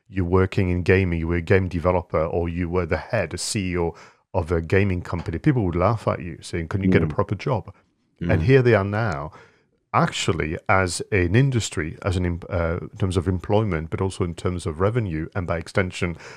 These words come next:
Speaker 1: what they provide back in terms of tax, it's actually one of the biggest industries in, in the world. And what we're seeing here is the same scenario that we saw with movies, which is about verticals.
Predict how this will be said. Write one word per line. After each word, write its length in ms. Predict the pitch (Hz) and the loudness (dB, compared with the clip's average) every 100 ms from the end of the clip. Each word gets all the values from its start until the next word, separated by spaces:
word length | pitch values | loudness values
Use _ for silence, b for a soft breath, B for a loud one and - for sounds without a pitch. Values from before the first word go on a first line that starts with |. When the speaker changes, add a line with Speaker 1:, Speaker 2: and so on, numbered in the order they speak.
| B | B
Speaker 1:
what 240 | 107 98 92 | 2 2 2
they 120 | 90 | -2
provide 480 | - - 87 85 82 | -2 -6 2 2 2
back 300 | 87 - 95 | -4 -4 -10
in 80 | |
terms 240 | 82 90 80 | -4 -4 -4
of 140 | - | -12
tax, 460 | - 139 92 - - B B B | -6 -6 -6 -10 -14 B B B
it's 180 | - - | -6 -2
actually 460 | - 139 - 107 85 | -2 -4 -4 -4 -4
one 640 | 80 87 98 98 95 92 - | -4 -8 0 2 2 -2 -6
of 420 | 104 87 82 90 - | -4 -2 -2 -6 -12
the 80 | 95 | -12
biggest 400 | 73 92 87 - | -4 -2 -2 -2
industries 640 | 98 98 - 90 80 - - | -4 -4 -8 -6 -6 -10 -10
in, 160 | 95 | -10
in 160 | - 90 | -6 -4
the 80 | 82 | 0
world. 420 | 87 120 82 78 - b b b _ | 6 6 6 -2 -10 b b b _
And 300 | 113 113 117 - | 6 6 6 2
what 240 | 113 123 - | 4 4 4
we're 80 | |
seeing 340 | 113 - 160 120 | 0 2 2 2
here 400 | 113 120 76 - - | 2 4 2 0 2
is 300 | 101 - - | 2 2 -6
the 140 | 101 | -4
same 460 | 95 - 123 131 143 | -2 2 4 4 2
scenario 480 | - 113 110 113 98 | 0 0 2 2 2
that 320 | 85 87 90 | 0 -2 -4
we 280 | 95 87 90 | -8 -4 -4
saw 380 | - 101 92 90 | -2 0 0 -2
with 240 | 92 82 | -2 -4
movies, 560 | 80 104 147 110 78 80 | 0 2 2 2 -2 -4
which 200 | 92 - | -6 -6
is 100 | 90 | -2
about 260 | 87 92 B B B | 2 2 B B B
verticals. 1000 | 98 101 92 95 - - - - - | -6 2 2 2 -2 -2 -8 -10 -14